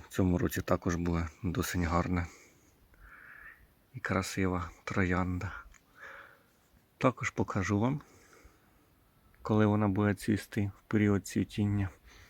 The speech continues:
Ну, але ще поки що весна. Ще тільки почина просинатися. От тільки, бачите, бруньки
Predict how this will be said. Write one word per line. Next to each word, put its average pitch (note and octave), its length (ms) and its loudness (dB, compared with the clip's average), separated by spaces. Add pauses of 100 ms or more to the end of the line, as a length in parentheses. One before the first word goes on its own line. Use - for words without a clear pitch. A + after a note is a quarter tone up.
(140)
Ну, D3+ 200 2
але G#2+ 180 4
ще - 160 2
поки G#2+ 300 2
що - 180 0
весна. G2 500 0 (880)
Ще - 120 -14
тільки G2+ 360 -4
почина F2 420 -2
просинатися. - 800 -6
От G2 80 -4
тільки, - 280 -12
бачите, - 440 -4 (920)
бруньки F#2 640 2